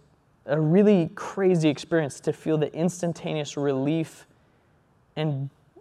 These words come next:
extremely deep level of trust the moment the rope caught tension. And as soon as it caught tension and I looked down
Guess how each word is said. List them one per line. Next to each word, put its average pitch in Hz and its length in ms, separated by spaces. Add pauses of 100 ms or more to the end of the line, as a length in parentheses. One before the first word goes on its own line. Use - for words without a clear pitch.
(180)
extremely 196 1040
deep 139 320
level 139 320
of 123 120
trust 135 560 (340)
the 147 160
moment 165 720
the 160 100
rope 143 360
caught - 340
tension. - 520 (1400)
And 151 80
as 143 100
soon 180 340
as 202 120
it 196 140
caught 170 280
tension - 520
and 127 160
I 127 60
looked 147 340
down 127 440